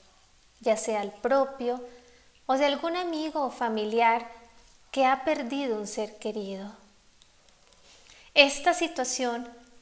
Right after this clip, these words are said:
me ha movido muchísimo a escribir este blog, donde quiero compartir mi experiencia y las experiencias que he tenido con mis clientes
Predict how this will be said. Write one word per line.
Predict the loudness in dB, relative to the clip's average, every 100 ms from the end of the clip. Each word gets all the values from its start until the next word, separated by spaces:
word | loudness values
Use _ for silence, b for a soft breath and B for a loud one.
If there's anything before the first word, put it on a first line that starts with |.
| -12
me | 0 6 6
ha | 6
movido | 2 0 2 2 0
muchísimo | 0 -4 -2 0 2 2 2 0 0 2
a | 2
escribir | 2 -4 -4 -2 -2 0
este | 0 0 -2 -2
blog, | 0 0 0 -4 B B B B
donde | 0 0
quiero | 0 0 0 -2
compartir | -6 -4 -2 -2 -4 -8 -6
mi | -4
experiencia | -4 -6 -2 0 0 2 0 0 -4 -6 -4
y | -4
las | -4 -4 -4
experiencias | -8 -4 -4 -2 -4 -6 -6 -10 -8
que | -10
he |
tenido | -6 -6 -4 -4 -6 -6
con | -6 -6
mis | -8 -10
clientes | -4 -2 -2 -6 -10 -10